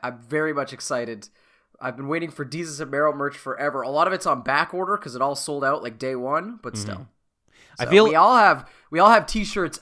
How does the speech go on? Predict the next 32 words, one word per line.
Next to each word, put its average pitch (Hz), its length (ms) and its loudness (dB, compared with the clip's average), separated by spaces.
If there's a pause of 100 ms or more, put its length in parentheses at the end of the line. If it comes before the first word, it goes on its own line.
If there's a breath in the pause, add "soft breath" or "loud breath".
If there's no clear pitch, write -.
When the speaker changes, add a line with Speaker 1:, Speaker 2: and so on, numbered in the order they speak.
Speaker 1:
en 147 280 0
route. 135 420 -8 (380)
Speaker 2:
I 131 100 0
feel 196 220 6
like, 165 280 4
um, 120 520 6 (840)
I 123 160 0
feel 165 460 2
like 135 340 0
they 120 240 -4
could 123 280 -4
real, 120 420 -4
they 123 180 -4
got 117 140 -4
a 107 40 -4
real 117 300 -2
untapped 117 320 -6
market 110 360 -8
there, 123 240 -4
and 135 300 -4
certainly 180 340 0
not 147 220 -2
limited 143 400 0
to 113 80 -6
this, 101 200 -6
but 110 160 -12
they 123 100 -4
could 127 160 -6
get 127 140 0
in 120 100 -2
on 117 140 -2
some 120 280 -4